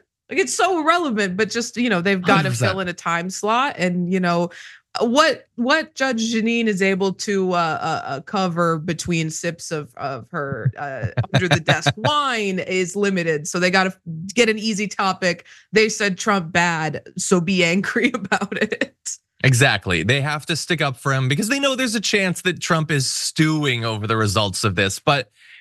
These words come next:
Speaker 2: but yeah, I don't, I don't know why they're surprised, both by the rankings, but also by the sort of people that are political science professors, or basically all professors.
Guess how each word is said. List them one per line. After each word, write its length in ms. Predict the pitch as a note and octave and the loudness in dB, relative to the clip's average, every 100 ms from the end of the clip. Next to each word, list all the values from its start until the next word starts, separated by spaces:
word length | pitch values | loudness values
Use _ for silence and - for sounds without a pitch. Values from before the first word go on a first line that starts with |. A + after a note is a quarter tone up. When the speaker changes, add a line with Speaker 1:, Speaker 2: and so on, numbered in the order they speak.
| _ _ - | _ _ -4
Speaker 2:
but 120 | G#3 | 2
yeah, 120 | C4 | 4
I 120 | F#3+ A3 | 4 2
don't, 260 | C4+ - - | 2 -8 -6
I 100 | G#3+ | -2
don't 160 | D#4+ | -2
know 120 | F4 D4+ | -2 -2
why 260 | B3 B3+ | 0 0
they're 120 | A#3 | 0
surprised, 540 | G#3+ G#3+ F3+ E3 A2+ A2+ | 0 -2 0 2 2 2
both 220 | A3+ - | 0 2
by 160 | B3 A3+ | 0 0
the 80 | |
rankings, 440 | F3 A3 G#3+ E3 C#3 | 0 0 0 -2 0
but 120 | E3+ | 0
also 320 | G#3 G3+ G3+ | 0 2 0
by 420 | D3 C#3 C3 C3+ - - - | 2 2 2 -2 -4 -18 -2
the 140 | E3+ | 2
sort 420 | E3+ - F#3+ G#3 G#3 | 2 0 0 2 2
of 240 | F3 - | -2 -6
people 540 | C#3 G#3+ - D3 C#3+ C#3 | -4 -2 0 0 0 2
that 140 | C#3 - | 0 2
are 260 | C#3+ E3 D3+ | 2 2 -2
political 540 | - C#3 C3+ C3+ C#3 | -2 2 2 2 -2
science 520 | - C#3+ C3 C3 - | 2 2 2 0 -4
professors, 640 | - C#3 G3+ E3+ G#2 F2+ F#2 | -2 0 2 0 -4 -6 -2
or 340 | C3+ C3 B2 | 2 2 0
basically 560 | F2+ A#2 B2+ A2+ C3 B2 | -2 0 0 2 2 4
all 220 | E3 F3 | 2 0
professors. 480 | B2 A2 - F#2 | -2 -2 -4 -8